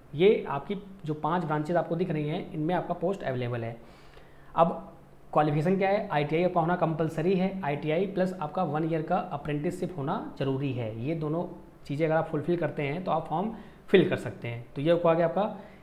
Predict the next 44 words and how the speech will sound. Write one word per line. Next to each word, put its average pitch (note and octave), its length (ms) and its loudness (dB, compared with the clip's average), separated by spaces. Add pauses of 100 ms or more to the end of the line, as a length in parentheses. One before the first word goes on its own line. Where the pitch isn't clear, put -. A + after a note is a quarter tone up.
(140)
educational D3+ 460 0
qualification D#3 380 0
क्या E3 140 2
होनी D#3+ 180 2
चाहिए। D#3 280 0 (460)
आगे D3+ 200 6
बात E3+ 180 6
करते E3+ 220 0
हैं F3+ 60 2
vacancies D3+ 480 2
कितनी F#3+ 340 4
हैं। F3 140 0 (920)
तो C#3 60 4
अगर D3 100 8
मैं E3 100 6
बात E3+ 160 6
करूँ F3+ 280 4
electronics D#3 640 2
में, D3 440 -2 (220)
आपका C3 180 2
first F3 240 0
number E3 220 2
जो D#3 120 0
है, C#3 120 0
इसमें F3 300 -2
आपकी E3 140 -2
total F3 160 2
सात E3+ 380 2
vacancy B2+ 380 -4
हैं A#2+ 220 -4 (440)
और C#3+ 80 4
आपका F3+ 560 4
mechanical D3+ 540 4
में F3+ 420 2
दो D3 220 2
आपकी E3 300 2
ब्रांचेज D#3 360 -2
हैं, E3+ 140 -2
activation D3+ 400 -2
में E3 120 0
आपका E3+ 220 2
और F3 120 2
electrical D3+ 320 -4
mechanical D#3 380 0